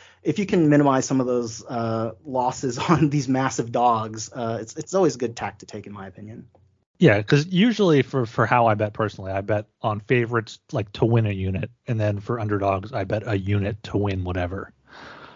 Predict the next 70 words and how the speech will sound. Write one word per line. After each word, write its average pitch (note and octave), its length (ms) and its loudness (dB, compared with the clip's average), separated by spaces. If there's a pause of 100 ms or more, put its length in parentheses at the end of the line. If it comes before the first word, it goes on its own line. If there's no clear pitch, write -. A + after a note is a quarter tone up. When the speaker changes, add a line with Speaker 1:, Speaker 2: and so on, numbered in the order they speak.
(160)
Speaker 2:
And, D#3 180 8
like, C3+ 240 6
I F3 60 6
don't F3 160 4
think D#3 160 -2
I C3+ 80 4
would A2+ 140 2
bet A#2+ 120 4
a G#2+ 60 2
full B2 260 -4
unit A2 340 -4
on A2 200 0
the F#2+ 80 -6
Coyotes G2 540 2
at, A2 100 -8
at G2+ 140 -8
plus - 180 -2
two G#2 140 -6
thirty, G#2 240 0
but, G2 100 -8
like, A#2 140 -6
you G3+ 40 -4
know, B3 80 0
I A3+ 40 6
might, F3 180 4
might G3 160 6
throw C3 140 4
half G#2+ 280 0
a A#2 40 -8
unit G#2+ 240 -8
on G#2 180 -8
it, F3+ 160 -6
and C3+ 100 -6
then, B2+ 180 -2
you - 460 -10
know, A#2+ 60 6
of A2+ 100 4
course, A#2+ 220 4
the A2 80 -6
time A#2+ 220 2
that G#2+ 100 2
it G#2 100 -2
hits B2+ 260 2
will G2+ 60 -4
be G2+ 60 0
the F#2+ 80 0
time G2 240 0
that G2 80 -4
I F#2+ 180 -4
either F#2+ 160 -6
don't F#2+ 240 -6
bet F#2+ 200 -6
it F#2 160 -8
or, F2+ 280 -6
uh, F2 280 -8 (280)
bet, B2+ 200 0
bet A2+ 180 0
less G#2+ 240 -4
on F#2 180 -8
it. G#2+ 120 -12 (180)
And, F#2+ 220 -10 (640)
but F#3 200 4
it's, G#3 300 -4
it's G3 160 2
a F3+ 40 6
good D#3 180 8
hit G#3 160 6
if, A2+ 180 -4
if A2+ 180 -2
you, G#2+ 160 -6